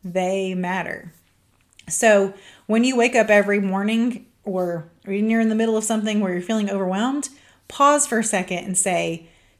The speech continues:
"Today, how do I define what my best means, given everything that I have against me or working for me today?"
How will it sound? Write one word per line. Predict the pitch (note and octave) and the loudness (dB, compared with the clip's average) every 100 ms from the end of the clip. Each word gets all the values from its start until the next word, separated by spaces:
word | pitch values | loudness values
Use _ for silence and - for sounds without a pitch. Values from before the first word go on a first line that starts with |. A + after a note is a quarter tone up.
| _ | _
"Today, | B3 G#3 A#3 G#3 - F3 - _ _ _ | -2 2 2 0 -2 -12 -20 _ _ _
how | - B3 C#4+ | -4 0 2
do | E4 E4+ D#4+ | 2 -2 0
I | G3+ G#3+ | 0 0
define | G#3+ G3+ - G3 G3 F3+ F3+ E3+ | 0 -4 -8 -6 -6 -6 -8 -10
what | - G3 F#3 | -6 -4 -4
my | F#3 F#3 G3 | -4 -4 -4
best | F3+ F3+ F3+ F3 - | -4 -4 0 -2 -2
means, | - F#3 F3+ D#3+ D3 D#3+ - | -6 -6 -6 -8 -10 -8 -6
given | F#3+ F3+ A3 A3 G#3 F3+ E3+ - | -6 0 0 2 -2 -4 -6 -8
everything | F#3 G3 A#3 A3+ G3 F#3+ F#3 | -8 -4 -6 -6 -6 -4 -4
that | F3 | -4
I | F3+ | -4
have | F3+ E3+ E3 E3 D#3+ D#3+ _ | -4 -6 -6 -6 -8 -10 _
against | G3 F3 F3 F3 - | -10 -6 -4 -4 -6
me | F3 E3+ E3+ E3+ _ _ _ _ _ _ | -10 -8 -10 -12 _ _ _ _ _ _
or | G3 | -2
working | F#3+ F#3 F3+ E3+ | -2 -2 -4 -8
for | - F3+ F3 | -4 -4 -4
me | E3 E3 D#3+ D#3+ - - | -8 -8 -8 -10 -14 -12
today?" | F3 D#3+ - | -6 -6 -6